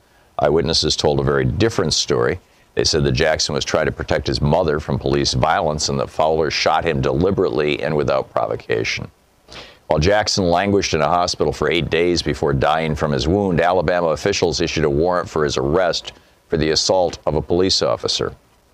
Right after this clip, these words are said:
They did not arrest, indict, or discipline Fowler, or even release his name to the public. Fowler remained on the state police force, and a year later he shot and killed another unarmed black man, Nathan Johnson Junior, during an altercation at the Alabaster City Jail.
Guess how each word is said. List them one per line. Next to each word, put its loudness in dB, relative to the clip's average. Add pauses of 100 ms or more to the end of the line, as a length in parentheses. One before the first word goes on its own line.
(320)
They 0
did 2
not 2
arrest, 0
indict, 0
or 0 (180)
discipline 0
Fowler, 0
or 0
even 0
release 2
his -4
name 0
to 0
the -2
public. -2 (400)
Fowler 2
remained 0
on 2
the 0
state -2
police 0
force, -2
and -2
a 0
year 2
later 2
he -2
shot 0
and -6
killed 0
another 0
unarmed 0
black -2
man, -2 (340)
Nathan 0
Johnson 0
Junior, 0
during 0
an -2
altercation -2
at -4
the -2
Alabaster 0
City -2
Jail. -2